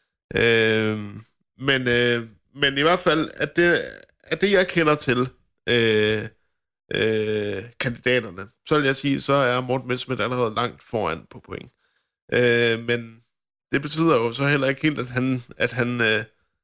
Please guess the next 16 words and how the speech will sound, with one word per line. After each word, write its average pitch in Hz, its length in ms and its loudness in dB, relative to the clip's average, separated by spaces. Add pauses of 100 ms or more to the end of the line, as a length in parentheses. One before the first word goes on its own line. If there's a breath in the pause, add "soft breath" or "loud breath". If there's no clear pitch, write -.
(380)
at 117 120 -4
han, 107 300 -4
øh, 104 300 0 (600)
at - 120 -4
han 131 300 -4 (320)
har, 104 380 -2 (840)
øh, 101 340 -2 (200)
de, 120 180 -4 (400)
øh, 104 100 -4 (100)
rent - 480 -6 (200)
mel 123 200 -2
i 110 40 -10
posen, 120 440 -6
kan 110 140 -4
man 110 80 -10
sige. 117 320 -6